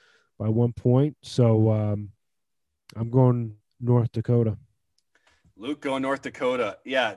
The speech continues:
Speaker 2: they might be a first game team, and lightning does not strike twice. So if they're gonna get 'em, they're gonna get 'em one night, never both, never two with our, uh, Fighting Hawks. I'm going with Josh on this one. I'm going North Dakota State. They've played a couple pretty good teams close,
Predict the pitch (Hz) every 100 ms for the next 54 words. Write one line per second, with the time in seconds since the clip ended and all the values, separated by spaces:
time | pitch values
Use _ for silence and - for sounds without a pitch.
0 | - 165 196 214 226 165 - 147 135 143
1 | 131 131 131 123 120 131 131 127 123 117
2 | 113 120 - - 120 - 117 110 117 -
3 | - _ _ _ _ - 139 190 190 175
4 | 139 143 143 135 123 123 123 113 113 117
5 | 123 123 117 120 123 127 113 110 104 -
6 | _ - 123 120 113 120 110 110 107 104
7 | 104 - 117 110 110 110 98 - - _
8 | _ _ _ _ _ _ 110 123 135 143
9 | 151 139 131 147 143 123 113 117 113 120
10 | 123 123 113 - 127 117 - 127 117 117
11 | 143 139 120 139 139 123 117 151 147 147
12 | 135 139 131 - 135 135 139 -